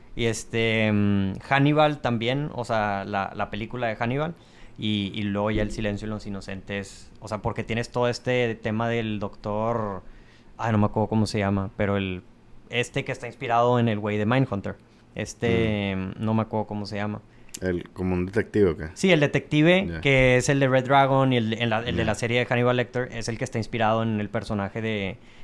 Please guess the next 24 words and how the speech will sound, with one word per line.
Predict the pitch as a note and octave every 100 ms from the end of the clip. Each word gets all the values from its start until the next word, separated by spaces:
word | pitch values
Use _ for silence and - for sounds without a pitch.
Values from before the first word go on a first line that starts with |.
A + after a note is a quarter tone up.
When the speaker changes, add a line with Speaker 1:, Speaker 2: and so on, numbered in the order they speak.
| -
Speaker 1:
en | - A2+
el, | A2 G#2 G2+ G2+ -
ac-, | A2 - - -
sí, | F#3+
en | D#3+ C3
el, | B2 B2
los | B2
personajes | C3 A#2 A#2 C#3
de | B2+
Mindhunter, | A#2+ A#2+ B2+ A#2 G2
¿verdad? | G2 G2 A#2+ - - - - - -
Y | C3
al | B2+ B2+
final, | B2 B2+ C3+ C3+ C#3 D3 D3
o | A#2
sea, | - A2 A2
la | A2 - A#2 A#2
última | A#2 A#2+ C#3 C#3
sección | C3+ A#2 B2 A#2+
de | A#2+ A2+
esos | - A#2+ -
es | A2+ A2 A#2
este, | - - A#2 A2 G#2 G2+ F#2+
mm, | F2+ F2+